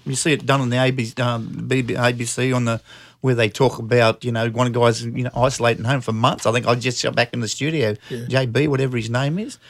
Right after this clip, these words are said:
Speaker 2: Yeah.
Speaker 1: But, and, and then the consequence of that is there's a lot of rentals, uh, in Sydney at the moment, that for business places where people aren't
Speaker 2: Yeah.
Speaker 1: going back to work. They're doing it from home.
Speaker 2: Yeah, I know. Well, there's, you know, there's swings and roundabouts. Um,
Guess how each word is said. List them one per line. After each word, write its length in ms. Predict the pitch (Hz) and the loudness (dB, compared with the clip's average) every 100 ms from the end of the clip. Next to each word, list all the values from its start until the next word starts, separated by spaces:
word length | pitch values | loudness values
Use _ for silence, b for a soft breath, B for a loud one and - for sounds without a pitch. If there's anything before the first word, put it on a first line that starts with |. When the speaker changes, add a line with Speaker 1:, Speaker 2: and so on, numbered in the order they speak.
| B | B
Speaker 2:
Yeah. 80 | - | 0
Speaker 1:
But, 180 | 143 127 - | 2 2 0
and, 180 | 156 156 | 0 0
and 160 | 160 156 | 0 4
then 240 | 170 160 B B | 2 2 B B
the 40 | - | -2
consequence 520 | 202 185 156 156 143 | 0 0 0 0 0
of 80 | 123 | 0
that 160 | 160 | 0
is 220 | 190 135 117 | 2 0 2
there's 180 | 143 120 | 2 2
a 60 | |
lot 180 | 131 156 | 2 2
of 140 | 127 117 | 2 2
rentals, 680 | 175 208 151 95 85 - - b b b b - | 2 4 2 0 -8 -18 -20 b b b b -2
uh, 280 | 120 110 113 | 0 0 0
in 140 | 120 | -2
Sydney 340 | 107 135 120 120 | 0 -2 0 0
at 80 | - | 0
the 60 | |
moment, 380 | 113 117 104 95 | 0 2 2 0
that 180 | 117 - | -2 -2
for 220 | - 113 | -4 -4
business 420 | 110 147 165 139 | -2 -2 0 -2
places 300 | - 110 98 | 0 -2 -2
where 140 | 113 113 | -2 -2
people 300 | 139 131 123 | -2 0 0
aren't 180 | 123 | 0
Speaker 2:
Yeah. 60 | 123 - - | -2 -10 0
Speaker 1:
going 220 | 147 220 | 2 2
back 180 | - - | 0 0
to 100 | 123 | -2
work. 300 | 104 98 87 | -2 -2 -4
They're 80 | - | -6
doing 160 | 113 110 | -2 -2
it 60 | 98 | -4
from 160 | 104 | -6
home. 280 | 98 101 113 - | -6 -6 -12 -2
Speaker 2:
Yeah, 300 | 180 185 190 | 4 4 4
I 100 | 165 | 2
know. 260 | 160 160 175 | 2 2 2
Well, 200 | 165 160 | 0 0
there's, 260 | 156 143 | -2 -2
you 80 | 170 | -4
know, 160 | 139 139 | -6 -4
there's 560 | 139 139 - - - - b b | -4 -4 -6 -10 -12 -16 b b
swings 400 | - - 170 165 | -12 -2 2 2
and 100 | 160 143 | 2 2
roundabouts. 760 | 135 135 117 123 156 - - | 2 0 0 -2 -2 -6 -8
Um, 440 | 139 123 123 120 | -6 -6 -6 -6